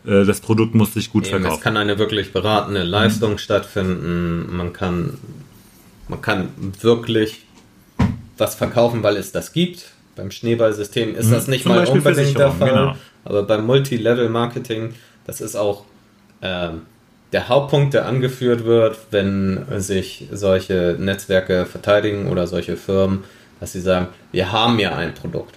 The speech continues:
Speaker 2: wir verkaufen ja wirklich etwas und deshalb sind wir legal und moralisch integer.“ Na?
Speaker 1: Na, das sagen die, glaub ich,
Speaker 2: Ja,
Speaker 1: nicht. Also die,
Speaker 2: aber,
Speaker 1: die sagen das
Speaker 2: äh,
Speaker 1: zwar.
Speaker 2: sie vermitteln das
Speaker 1: Ja.
Speaker 2: indirekt,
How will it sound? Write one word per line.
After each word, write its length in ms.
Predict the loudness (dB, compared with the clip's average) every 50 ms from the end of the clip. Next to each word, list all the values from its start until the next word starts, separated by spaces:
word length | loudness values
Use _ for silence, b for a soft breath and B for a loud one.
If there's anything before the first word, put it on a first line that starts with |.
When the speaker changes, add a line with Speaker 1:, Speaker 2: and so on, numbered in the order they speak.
| _ _
Speaker 2:
wir 100 | -6 -6
verkaufen 540 | -6 -6 -10 -2 2 4 4 4 4 2 0
ja 180 | -2 -2 -2 -4
wirklich 400 | -6 -8 -8 -10 -14 -14 -12 -12
etwas 520 | -12 -12 -6 -2 -2 -2 -2 -2 -6 -12 b b b b b b b _
und 180 | -10 -2 0
deshalb 360 | 0 0 2 2 2 2 2 2
sind 220 | -2 -4 -4 -2
wir 100 | -2 -2
legal 640 | -2 -2 -2 -2 0 0 2 2 2 2 0 -2 -6 -10 -20 _ _ _ _ -20 -20 _ -20 -12 -8
und 220 | -6 -6 -4 -4 -2
moralisch 640 | -2 -2 0 0 0 0 0 0 -2 -2 -4 -6 -10
integer.“ 680 | -8 -8 -8 -6 -4 -2 0 0 0 -2 -4 -6 -10 -16 -20 -20 -20 -20 _ -20 -20 -20 _ _ B B B B B B B B -12
Na? 400 | -8 -6 -6 -4 -4 -4 -6 -8 -12 -20 -16 _ -2
Speaker 1:
Na, 260 | 0 0 0 0 -2
das 480 | -4 -4 0 0 2 0 0 -2 -2 0
sagen 260 | 0 0 0 0 -2
die, 120 | -2 0 0
glaub 240 | 2 2 2 2
ich, 100 | 2 0 0
Speaker 2:
Ja, 180 | 0 0 0 -2
Speaker 1:
nicht. 100 | -4 -4 -2
Also 140 | 0 2
die, 60 | 2 4
Speaker 2:
aber, 220 | 4 2 2 2
Speaker 1:
die 60 | 2
sagen 240 | 2 0 0 0 0
das 300 | 0 0 2 0 0 0
Speaker 2:
äh, 40 | 0
Speaker 1:
zwar. 100 | 2 2
Speaker 2:
sie 60 | 2
vermitteln 580 | 2 0 0 2 2 2 4 4 2 2 2 2
das 180 | 0 -2 -2
Speaker 1:
Ja. 120 | -2 -2 0
Speaker 2:
indirekt, 760 | 0 2 0 0 -2 -2 -4 -4 -6 -6 -8 -12 -18 -20